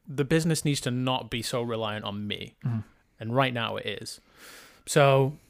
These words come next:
Speaker 1: with every custom project or with every project that we take on that isn't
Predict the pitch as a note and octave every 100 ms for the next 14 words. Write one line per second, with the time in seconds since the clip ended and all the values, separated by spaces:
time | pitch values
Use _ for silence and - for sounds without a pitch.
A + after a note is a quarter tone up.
0 | _ _ _ _ _ _ _ - D#3 E3
1 | F3+ F3 E3 - E3+ - D#3 - C#3 B2+
2 | B2 - B2+ A#2+ C3 D#3+ D3 - C3+ C3
3 | B2+ A#2 - A#2 B2 A2+ A2 - C3+ B2+
4 | A#2+ A2